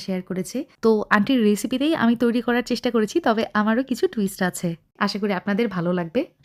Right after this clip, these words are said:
সবসময়ের মতো সহজ করে আজকে রেসিপিটাও শেয়ার করার চেষ্টা করব, কারণ হৃদয় ফেরদৌস খান চ্যানেল মানেই সহজ রেসিপি।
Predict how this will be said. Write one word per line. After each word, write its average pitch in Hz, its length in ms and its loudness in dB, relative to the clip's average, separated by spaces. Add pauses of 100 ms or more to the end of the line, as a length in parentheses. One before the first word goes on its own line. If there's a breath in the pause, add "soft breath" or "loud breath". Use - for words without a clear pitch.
সবসময়ের 311 500 4
মতো 311 140 -2 (120)
সহজ 302 280 4 (120)
করে 247 160 6 (160)
আজকে - 200 -2 (100)
রেসিপিটাও 285 460 0
শেয়ার 254 240 4
করার 240 260 2
চেষ্টা 320 280 -2
করব, 208 180 4 (400 loud breath)
কারণ 226 280 2
হৃদয় 311 260 4
ফেরদৌস 208 340 4
খান 214 200 -2
চ্যানেল 202 300 0 (140)
মানেই 247 300 4 (160)
সহজ 302 240 2 (160)
রেসিপি। 247 440 -2